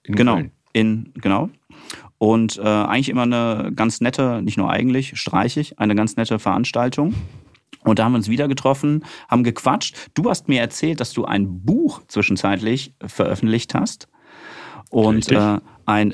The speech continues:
Speaker 2: Scrapbook für Existenzgründer. Meine erste Frage war, was ist ein Scrapbook? Was natürlich hochpeinlich ist, weil ich hatte Englisch-Leistungskurs. <laughs> Höre auch total viel englischen Hip-Hop. Wahrscheinlich verstehe ich einfach nichts von, von, von den Lyrics da.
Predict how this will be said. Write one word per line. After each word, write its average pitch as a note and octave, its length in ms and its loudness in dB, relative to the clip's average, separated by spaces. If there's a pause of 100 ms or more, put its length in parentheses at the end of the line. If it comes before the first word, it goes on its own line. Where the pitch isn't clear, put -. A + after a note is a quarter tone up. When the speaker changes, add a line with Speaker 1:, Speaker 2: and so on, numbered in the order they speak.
Speaker 2:
Scrapbook - 760 -4
für - 100 -2
Existenzgründer. B2 800 0
Meine A#2 260 2
erste B2 300 -2
Frage A#2+ 480 0
war, A#2 240 0
was A2 140 0
ist - 80 -8
ein G#2+ 160 0
Scrapbook? - 560 -2
Was - 80 -4
natürlich A2 320 0
hochpeinlich A#2 560 0
ist, C3+ 100 -2
weil C#3 140 2
ich - 80 -4
hatte - 160 -2
Englisch-Leistungskurs. G#2 1000 0
<laughs> - 1500 -8
Höre B2 200 4
auch A2+ 80 4
total A#2 260 0
viel A2 160 0
englischen G#2+ 360 0
Hip-Hop. A2+ 280 2
Wahrscheinlich G#2 280 0
verstehe - 240 0
ich A2 120 -4
einfach G#2 300 -2
nichts G2+ 520 -4 (480)
von, A2 380 2
von, A2 200 2
von A2 160 0
den G#2 140 2
Lyrics A#2+ 340 -2
da. G2 260 2